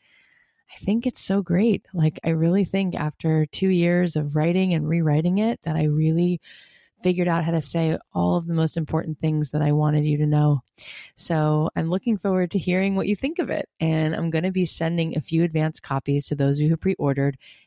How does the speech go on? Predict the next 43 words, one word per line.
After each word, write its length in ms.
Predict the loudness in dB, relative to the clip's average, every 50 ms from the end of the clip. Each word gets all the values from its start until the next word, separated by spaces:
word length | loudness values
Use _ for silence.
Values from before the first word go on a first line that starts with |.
| _ -4
Every 260 | -2 0 2 2 2
month, 320 | 2 2 0 0 -2 -2 -4
I'll 100 | -4 -2
be 140 | -2 -2
choosing 400 | -2 -2 -2 -2 -2 -2 -2 -2
five 220 | -2 -4 -4 -4 -4
people 360 | -4 -6 -4 -2 -2 0 0
and 200 | 2 0 0 -2
sending 380 | -2 -2 0 2 2 2 2 2
you 280 | 2 2 2 2 0 -2 -6 -20 -20 -12 -4 -2
an 60 | 0
advanced 400 | 0 0 0 0 -2 -2 -4 -6
copy. 460 | -4 -4 -2 -2 0 0 0 -2 -4 -6 -14 -20 -20 -14 -8 -2
Um, 240 | 0 0 0 0 0
if 100 | 0 0
you 80 | 0 2
haven't 280 | 2 2 0 -2 -2 -2
pre-ordered 340 | 0 2 2 2 0 -2
the 60 | -4 -4
book 280 | -2 -2 -4 -2 -2
yet, 240 | 0 0 0 -2 -4
please 360 | -4 -2 0 0 0 0 0
do. 320 | 0 2 2 2 0 0 -4 _ _ _ _ _ _ _ _ _ _ _ _ _ -12 -6 -4
In 120 | -4 -4
fact, 360 | -2 -2 -2 -2 -2 -2 0
those 180 | 0 2 2 2
of 80 | 2
you 100 | 0 0
who 60 | 0 -2
pre-ordered 420 | -2 -2 0 0 0 0 -2 -2
the 60 | -4
book, 320 | -2 0 0 0 0 -2 -2 -2
I'm 140 | 0 0 2
going 200 | 2 2 2 0
to 80 | 0
be 300 | 0 0 0 0 0 -2 -4 -10 -20 -12 -6
inviting 460 | -2 -2 0 0 2 0 0 2 0 0
you 120 | 0 0
to 120 | 0 0 0
join 340 | 0 0 0 2 2 2 2
me 220 | 2 2 2 2
for 380 | 0 -2 -2 0 0 0 0 0
a 360 | 0 0 0 2 2 0 0